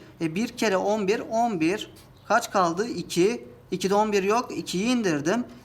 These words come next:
İki kere on bir ne? Yirmi iki. Yani benim A artı B dediğim şey kaça eşitmiş?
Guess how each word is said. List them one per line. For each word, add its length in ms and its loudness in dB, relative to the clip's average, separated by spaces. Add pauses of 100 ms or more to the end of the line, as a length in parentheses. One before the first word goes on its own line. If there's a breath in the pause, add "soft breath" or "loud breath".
İki 220 -4
kere 180 2
on 240 2
bir 240 -2 (200)
ne? 180 2
Yirmi 640 -2
iki. 460 -2 (180 loud breath)
Yani 680 4 (260 loud breath)
benim 440 0
A 460 2
artı 320 -2
B 240 0
dediğim 460 0
şey 340 -2
kaça 280 -4
eşitmiş? 640 0